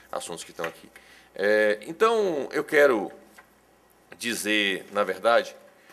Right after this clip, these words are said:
que esse, quero dizer, na verdade, que esse, essa situação da atividade meio e atividade fim, ela fere direitos fundamentais.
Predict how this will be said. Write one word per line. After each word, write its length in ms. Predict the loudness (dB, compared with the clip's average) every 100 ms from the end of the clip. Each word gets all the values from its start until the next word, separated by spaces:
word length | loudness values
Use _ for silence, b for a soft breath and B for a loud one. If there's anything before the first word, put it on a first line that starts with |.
| B B B B
que 760 | -16 -10 -8 -6 -6 -6 -8 -6
esse, 720 | 0 0 0 -4 -6 -8 -10 -16 _ _ _ _ _ _ -20 _ _ _ _ _ _ _ _ _
quero 140 | -2 -2
dizer, 160 | 0
na 80 | 0
verdade, 440 | 0 4 4 4 -2 -20 B B B B B B B B _ _
que 220 | -4 4
esse, 560 | 6 6 4 0 -4 2
essa 200 | 2 2
situação 680 | -2 -6 2 2 2 0 0 -6 -4
da 100 | 2
atividade 540 | 2 2 0 2 2 2
meio 180 | -2
e 60 | 0
atividade 500 | -2 -6 0 0 0
fim, 320 | -10 -12 -14 -18 _ _ -2
ela 560 | 0 2 2 2 -2 -14
fere 480 | -10 2 6 6 4
direitos 380 | -6 -4 -4 -8
fundamentais. 840 | -2 0 0 0 0 0 -2